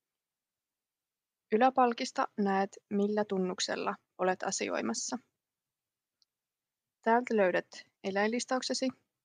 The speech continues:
ilmoitusmahdollisuutesi, korvamerkkitilaukset. Mikäli toimija on tehnyt virheellisiä tapahtumailmoituksia, tulee virheelliset tapahtumat tähän etusivulle.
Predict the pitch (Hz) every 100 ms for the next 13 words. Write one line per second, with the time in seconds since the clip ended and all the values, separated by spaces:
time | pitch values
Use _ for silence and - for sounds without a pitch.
0 | _ _ _ _ _ - 214 226 226 -
1 | 220 220 214 214 214 208 208 214 208 _
2 | _ _ _ _ _ - _ - 196 196
3 | 185 202 - 190 190 190 - 202 - -
4 | _ _ _ _ _ _ _ _ _ _
5 | _ _ 208 214 214 - 240 240 233 202
6 | 190 196 196 190 - 220 226 202 185 180
7 | 185 170 202 190 202 226 214 220 220 220
8 | 220 - 226 233 - _ - 196 190 190
9 | 196 190 190 196 - 175 - 180 - -
10 | - _ _ _ _ _ 190 196 - 262
11 | 262 254 254